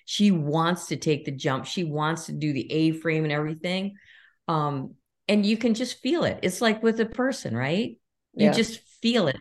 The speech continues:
Speaker 1: when you're connected versus when one of them is trying too hard, or there might be manipulation or anything other than pure connection.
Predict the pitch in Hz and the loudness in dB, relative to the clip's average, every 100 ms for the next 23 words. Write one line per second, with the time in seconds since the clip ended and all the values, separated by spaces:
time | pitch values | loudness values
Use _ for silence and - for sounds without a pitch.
0 | _ - 175 165 160 160 185 180 185 - | _ 2 4 4 2 0 0 0 -2 -2
1 | 110 107 - _ 165 185 185 180 - 170 | -2 -4 -10 _ 0 0 2 -4 -4 0
2 | 180 165 160 - _ 170 180 196 202 196 | 2 2 0 -8 _ -4 0 2 2 2
3 | 180 185 185 175 - 196 180 180 180 175 | 0 0 0 -4 -6 -2 0 2 0 0
4 | 196 175 175 170 170 170 170 165 143 - | -2 -2 0 2 2 4 2 2 0 -4
5 | _ - 165 165 165 - 180 170 180 190 | _ -8 -2 0 -2 -2 -2 0 -2 -2
6 | 196 190 180 175 170 170 175 170 156 139 | -2 0 2 2 0 -2 -2 0 0 0
7 | 139 - _ _ _ _ _ _ _ _ | -2 -8 _ _ _ _ _ _ _ _
8 | - 208 226 220 214 196 180 - - 196 | 0 2 2 2 2 2 0 -6 0 2
9 | 202 214 180 160 156 - 185 180 175 - | 4 4 4 0 -2 -4 0 0 0 -4
10 | 156 147 147 - 135 - | -4 -4 -6 -10 -8 -8